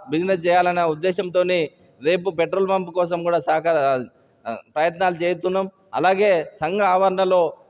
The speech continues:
ఫంక్షన్ హాల్ కూడా, నూతన ఫంక్షన్ హాల్ కూడా కట్టడానికి సహకారంతోని చేయాలనే ఆలోచనతోని ఈరోజు తీర్మానం కూడా చేయడం జరిగిందని కూడా తెలియజేస్తున్నాం. అందరి సహాయ సహకారాలతోని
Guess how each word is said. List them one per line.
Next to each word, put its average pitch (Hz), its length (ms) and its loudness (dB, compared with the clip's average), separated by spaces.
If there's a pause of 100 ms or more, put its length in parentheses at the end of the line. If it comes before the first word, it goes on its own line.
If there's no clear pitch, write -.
(160)
ఫంక్షన్ 180 340 -2
హాల్ 196 180 2
కూడా, 185 300 4
నూతన 170 380 -4
ఫంక్షన్ 156 320 -6
హాల్ 170 140 -2
కూడా 170 160 0
కట్టడానికి 156 840 -4 (420)
సహకారంతోని 165 840 -2 (320)
చేయాలనే 175 400 2
ఆలోచనతోని 165 720 0
ఈరోజు 151 460 0 (320)
తీర్మానం 180 440 0
కూడా 175 120 2
చేయడం 160 340 0
జరిగిందని 156 440 -2
కూడా 147 180 0
తెలియజేస్తున్నాం. 151 640 -2 (320)
అందరి 175 320 2
సహాయ 170 240 2
సహకారాలతోని 165 840 0